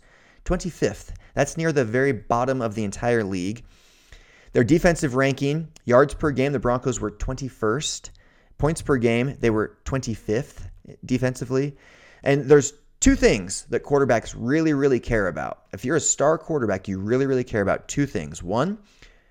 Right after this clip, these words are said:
your offensive line, because you can't do your thing. You can't shine if your offensive line isn't protecting you. If you're running from defenders nonstop, r-, running for your life, you can't,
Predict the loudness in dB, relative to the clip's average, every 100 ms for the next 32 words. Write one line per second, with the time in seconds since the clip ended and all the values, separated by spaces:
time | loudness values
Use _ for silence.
0 | -16 -6 -2 0 -2 -2 0 0 0 -4
1 | -10 -20 _ -12 -4 0 0 -2 0 0
2 | 0 -2 -2 0 0 0 0 0 -4 -4
3 | -6 -2 -2 -2 -6 -4 -4 -4 -4 -6
4 | -4 -2 -2 -4 -8 -6 -4 -4 -4 -8
5 | -12 _ _ -4 -4 -2 -6 -4 -6 -8
6 | -14 -16 -18 -10 -2 0 0 0 0 0
7 | -2 -2 -2 -4 -2 -2 0 -2 -2 -4
8 | -6 -4 -4 -4 -4 -8 -14 -18 -18 -14
9 | -6 -4 -2 -2 -2 0 0 -2 -4 -12
10 | -20 _ _ _ 0 2 2 0 -2 -4